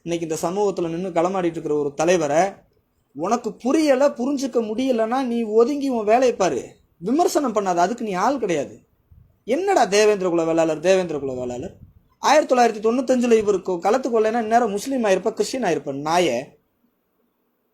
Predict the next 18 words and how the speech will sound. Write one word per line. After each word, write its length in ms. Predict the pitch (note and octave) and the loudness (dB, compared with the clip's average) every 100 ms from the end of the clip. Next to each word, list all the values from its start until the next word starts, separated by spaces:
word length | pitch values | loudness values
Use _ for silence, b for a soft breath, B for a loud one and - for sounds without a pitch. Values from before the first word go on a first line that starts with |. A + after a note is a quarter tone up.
| _ _ _ _ - | _ _ _ _ -2
மதம் 320 | F#3 A#3+ D#4 | 2 2 4
மாறி 180 | C#4+ B3 | 4 4
போயிருப்ப. 360 | A#3+ A3 G#3 | 4 4 2
நீ 80 | F#3+ | 0
தேவேந்திர 400 | F3+ A#3+ C#4 C4+ | 2 4 4 4
குல 180 | B3 A#3+ | 4 4
வேளாளர் 320 | A#3+ B3+ B3 | 4 4 6
அ-, 220 | A3 G3 F3+ | 4 2 -2
அரசாணை 480 | F3+ A3 B3 C#4 | 0 0 0 0
வாங்குறதுக்கு 220 | A#3+ A#3+ C4 | 0 0 0
நீ 120 | A#3 | 0
ஆளே 320 | G3 C4+ D4+ | 4 6 4
இருந்திருக்க 400 | B3 A3 G3 D#3+ | 4 0 -2 -4
மாட்ட. 340 | A2 F#2 - _ _ _ _ _ _ _ _ _ _ _ _ - _ _ _ _ _ _ _ _ _ _ _ _ _ _ - | -6 -12 -16 _ _ _ _ _ _ _ _ _ _ _ _ -20 _ _ _ _ _ _ _ _ _ _ _ _ _ _ -2
எங்கேயோ 460 | F#3 A3+ A#3+ C4+ | 0 2 4 6
ஒரு 200 | C#4+ A#3 | 6 4
இடத்துல 240 | G#3+ A3 G3 | 2 0 2
பிறந்து, 680 | F#3 F#3+ E3+ D3 G#3 - | 4 2 2 -2 -2 -4